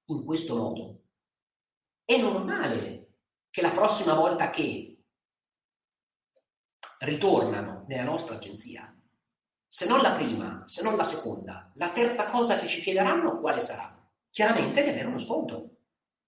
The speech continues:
perché siamo stati noi i primi a educarli in questo modo. E con queste persone che referral potremo, ehm,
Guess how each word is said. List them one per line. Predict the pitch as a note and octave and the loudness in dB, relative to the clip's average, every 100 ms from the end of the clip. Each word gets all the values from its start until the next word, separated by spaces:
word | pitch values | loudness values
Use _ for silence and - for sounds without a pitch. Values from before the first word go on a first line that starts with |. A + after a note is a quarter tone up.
| _ - - | _ -20 -6
perché | G3 F#3+ G3 | -2 0 4
siamo | A3 A#3 A3+ | 6 8 6
stati | A3 G#3 F#3+ | 4 2 4
noi | C#4 F#4+ - | 4 6 6
i | - | 4
primi | F3+ E3 F3+ F#3+ F#3+ - - _ - | 2 2 2 0 -2 -6 -20 _ -4
a | D3+ | 0
educarli | C#3+ D3 C#3+ C3+ B2+ B2+ B2 - | 2 4 6 6 4 0 -4 -4
in | D#3+ - | -6 -4
questo | A2+ - - | -4 -6 -8
modo. | - - _ _ _ _ _ _ _ _ _ _ _ _ _ _ _ _ _ _ _ _ - - - - | -14 -18 _ _ _ _ _ _ _ _ _ _ _ _ _ _ _ _ _ _ _ _ -20 -20 -18 2
E | G#3+ | 2
con | B3+ B3 | 4 4
queste | - - - | 4 2 2
persone | - - - - - - - - _ | 4 4 4 4 0 -4 -8 -14 _
che | - D#4 | 0 6
referral | C#4 C#4 D4 C#4+ C#4+ C#4+ - | 6 6 6 8 8 6 4
potremo, | A#3+ A#3 A#3+ B3 A#3 A#3 A#3 - - _ _ - | 4 4 4 4 4 2 0 -4 -12 _ _ -10
ehm, | F#3+ F3 F3+ F3 F3 E3 D#3+ D#3 D3+ D3 C#3+ - | -6 -4 -2 -2 0 0 -2 -4 -6 -8 -10 -14